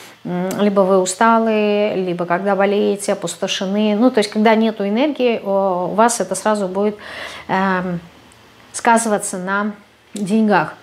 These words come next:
Итак, в чём же ваши деньги? Ну, по королю жезлов. Э, во-первых, если мы говорим об энергетике,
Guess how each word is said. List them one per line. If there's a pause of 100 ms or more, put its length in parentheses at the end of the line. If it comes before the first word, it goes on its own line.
(880)
Итак,
в
чём
же
ваши
деньги?
Ну,
по
королю
жезлов. (640)
Э,
во-первых,
если
мы
говорим
об
энергетике,